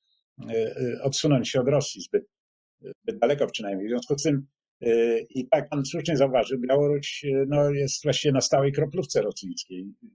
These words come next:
prawda, jeśli chodzi o, y, sprawy gospodarcze i dostawy ropy po subsydiowanych cenach i gazu, y, i sprzedaż rozmaitych produktów. No, to jest kraj, y, bardzo niezależny.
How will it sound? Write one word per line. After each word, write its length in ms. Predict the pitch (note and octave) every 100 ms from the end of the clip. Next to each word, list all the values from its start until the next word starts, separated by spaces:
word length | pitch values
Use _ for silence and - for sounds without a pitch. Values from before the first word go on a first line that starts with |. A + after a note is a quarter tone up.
| _
prawda, 240 | G#2 G#2+
jeśli 240 | A2 - G#2
chodzi 180 | F#2 G2
o, 100 | F2 - _ _ _ _ G#2
y, 220 | G2 G2 - _
sprawy 140 | A2 -
gospodarcze 600 | - A#2 A#2+ A#2+ C#3+ B2+
i 80 |
dostawy 400 | A#2 G#2+ C3 G#2+
ropy 320 | A2 A#2+ B2+ B2
po 240 | A2+ G#2
subsydiowanych 680 | - - A#2+ A2+ A2 A2+ A2
cenach 480 | - A#2+ A2+ A2 -
i 100 | G2+
gazu, 460 | B2 B2+ A2+ A#2+ A2+ _ _ _ _ -
y, 260 | G2+ G2+ -
i 140 | A#2 G2+
sprzedaż 500 | - D3 C3 A#2+ C3+
rozmaitych 420 | A2 A#2+ - A#2 -
produktów. 520 | C3 B2+ C3 - A2 -
No, 120 | C3+
to 160 | D#3 D#3+
jest 240 | D#3 C#3+
kraj, 360 | - C#3+ D3 C#3
y, 220 | C3 B2 A#2+ - -
bardzo 220 | E3 C3+
niezależny. 680 | G#2 G#2 G#2 G2 - A#2 C#3